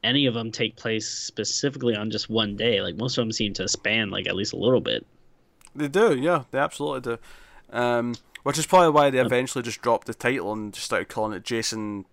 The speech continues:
Speaker 1: Yeah.
Speaker 2: something or whatever. Uh, but hey. Uh,
Speaker 1: So
Speaker 2: so,
Speaker 1: now,
Speaker 2: yeah.
Speaker 1: so, so it'll be Friday the thirteenth in a couple of days. Do you have anything special planned? Are you gonna do anything for the, <laughs> the holiday?
Speaker 2: <laughs>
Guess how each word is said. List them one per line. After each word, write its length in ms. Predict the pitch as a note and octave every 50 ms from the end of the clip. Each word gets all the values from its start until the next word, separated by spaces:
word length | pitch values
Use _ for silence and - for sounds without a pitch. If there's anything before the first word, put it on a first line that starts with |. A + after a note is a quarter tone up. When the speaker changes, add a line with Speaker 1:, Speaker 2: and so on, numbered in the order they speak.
| _ -
Speaker 1:
Yeah. 160 | A#2+ A2+ G#2
Speaker 2:
something 400 | G2+ B2+ A#2+ A#2 A#2 A2+ G#2 G2+
or 60 | G2+ G2+
whatever. 340 | G2 G2 G#2 G2+ G#2 G#2 - - - - - - - - - - _ _ -
Uh, 420 | - A#2 A2+ A2 G#2+ A2+ A2 G2 - - - - _ _
but 120 | - C3 B2+
hey. 380 | - - C3 C#3+ C#3 A#2+ A2 A2 - _ _ _ _ - - -
Uh, 240 | A#2+ A#2+ B2 B2 A#2
Speaker 1:
So 140 | - - C3+
Speaker 2:
so, 60 | C#3+ C3+ - B2+ A#2+ G#2
Speaker 1:
now, 40 | - - - - _ _ - -
Speaker 2:
yeah. 100 | D3+ C3+ - - -
Speaker 1:
so, 300 | - - D#3+ C#3+ B2+ A2 - - _ -
so 140 | - - D3
it'll 100 | C#3+ D3+
be 140 | C#3+ D3 C3+
Friday 240 | - - B2 A#2 A2
the 60 | -
thirteenth 300 | - A2+ A2 B2+ A2+ G#2+
in 80 | A2
a 40 | G#2+
couple 200 | G#2+ - G#2+ A2+ G#2+
of 60 | G#2+
days. 220 | A#2 A#2+ A#2 A#2
Do 80 | A2 A#2
you 60 | A#2+
have 80 | A#2+ A2+
anything 380 | A2+ A2 A2 - - A2 A2
special 440 | A#2 - A#2+ - B2+ A#2+ - C#3 C3
planned? 400 | B2 - - C3+ C3 B2+ B2+ A#2+
Are 40 | A2+
you 160 | A2 G#2+ G2+ - - - _ _ _ _ _ _
gonna 220 | - A2 A2 G#2 F#2 - - - _ _ _ _
do 220 | - C3 C3 B2+ B2+
anything 720 | B2+ B2+ C3 B2+ - - B2 A#2+ A#2+ B2 A#2+ A#2+ A#2+ B2 - - - - - - - -
for 260 | - - B2+ B2 B2
the, 200 | A#2+ B2 B2 B2+ - - -
<laughs> 140 | - - -
the 220 | - - - A2+ A2+
holiday? 480 | - - A#2 A2+ A#2+ - - A#2 A#2 A#2+
Speaker 2:
<laughs> 60 | -